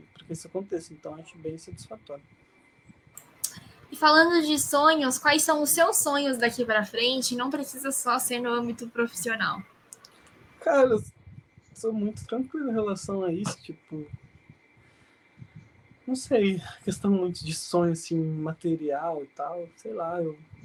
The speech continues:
Speaker 1: eu acho que meu, minhas, minhas metas, assim, de vida é continuar vivendo bem, assim, tendo saúde, fazendo as coisas que eu gosto,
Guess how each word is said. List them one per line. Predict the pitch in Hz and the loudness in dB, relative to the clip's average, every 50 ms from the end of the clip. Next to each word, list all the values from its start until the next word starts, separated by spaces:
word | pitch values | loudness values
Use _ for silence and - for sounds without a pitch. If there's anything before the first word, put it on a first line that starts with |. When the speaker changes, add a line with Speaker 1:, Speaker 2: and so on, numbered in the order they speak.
| - _ _ | -20 _ _
Speaker 1:
eu | - 151 156 | -2 2 2
acho | 165 165 - - - | 2 2 0 -8 -10
que | - 202 202 196 196 185 170 - - _ - - _ - _ _ _ _ _ _ _ | -4 -2 -2 -2 -2 -4 -8 -12 -16 _ -20 -20 _ -20 _ _ _ _ _ _ _
meu, | 175 165 170 175 175 175 175 | -2 0 2 2 2 2 2
minhas, | 175 175 180 175 170 - _ - | 2 2 0 0 -2 -6 _ -2
minhas | 165 170 175 170 - 180 160 | 0 2 4 4 2 2 2
metas, | 170 165 180 185 - - 185 185 175 | 2 4 6 4 4 4 0 0 0
assim, | 175 170 - 180 175 | -2 -2 0 0 0
de | 175 156 160 | 0 -2 -6
vida | - - 165 170 170 196 196 | -8 -8 -8 -4 0 2 4
é | 190 185 185 180 170 - _ - - - - _ _ - - | 6 6 4 4 2 -2 _ -18 -20 -20 -20 _ _ -12 -4
continuar | - 180 175 - 180 175 170 180 | -2 -2 -2 0 4 4 4 4
vivendo | 180 196 175 185 190 190 180 185 | 4 2 -2 -2 -2 -2 -4 -6
bem, | 175 160 160 156 170 190 208 190 175 | -2 -2 0 2 2 0 0 0 -2
assim, | 165 - - - 156 156 180 196 180 170 160 - _ _ _ - _ _ _ _ _ _ _ | -6 -8 -10 -12 -10 -10 -8 -8 -8 -10 -10 -12 _ _ _ -20 _ _ _ _ _ _ _
tendo | - - 170 165 | -6 -4 -4 -4
saúde, | 160 - - 185 170 156 156 185 208 196 - - - - | -2 0 2 2 4 2 2 0 -2 -2 -4 -6 -12 -2
fazendo | - 160 151 160 160 160 | -2 -2 0 0 -4 -6
as | 165 - | -6 -4
coisas | - 170 160 160 | -4 -4 -4 -2
que | - 175 | -2 -4
eu | 160 | -2
gosto, | - 139 131 143 165 175 160 165 - | -2 -2 2 6 6 6 6 4 -2